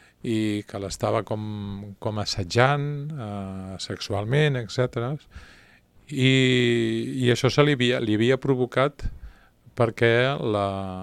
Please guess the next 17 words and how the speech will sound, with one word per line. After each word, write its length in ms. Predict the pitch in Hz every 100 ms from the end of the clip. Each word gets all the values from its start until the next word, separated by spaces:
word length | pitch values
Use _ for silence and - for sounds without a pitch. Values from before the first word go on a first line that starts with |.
| 101 104
el 80 | 104
magnetisme 560 | 107 104 98 110 117 127
li 100 | 113
havia, 320 | 101 101 113 120 113 104 98 92 95 _ _
li 160 | - 92
havia 180 | 101 107
fet 600 | - - 135 120 - - - - - - -
que 80 | 107
això 320 | 101 113 117
augmentés, 1040 | 123 113 101 98 131 123 131 - - - - _
eh, 160 | 101
fins 320 | 95 113 95 98
a 20 |
tal 220 | 117 113
grau 320 | 117 120 123 -
que, 160 | 123 113
eh, 1300 | 123 131 127 110 117 107 101 98 98 95 98 110